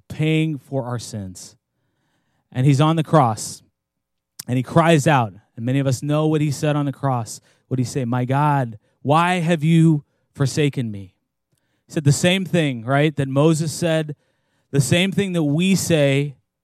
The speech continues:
right, in the path when the hard, difficult things come in our life. He said that. But he did not give up.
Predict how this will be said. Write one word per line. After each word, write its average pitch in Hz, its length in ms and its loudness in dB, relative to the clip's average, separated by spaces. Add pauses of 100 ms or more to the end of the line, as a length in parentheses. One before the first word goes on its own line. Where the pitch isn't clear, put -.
(160)
right, 139 260 0
in 147 220 -2
the 143 80 -4
path 131 580 -6 (1300)
when 147 180 2
the 143 60 0
hard, 151 560 -2 (100)
difficult 139 520 0
things 120 600 -8 (200)
come 151 240 -4
in 139 60 -6
our 127 120 -4
life. 123 280 -6
He 165 480 -10 (280)
said 143 320 -6
that. 98 260 -10 (2250)
But 160 160 4
he 170 160 4
did 170 200 2
not 160 420 -2
give 127 200 -4
up. 131 220 -2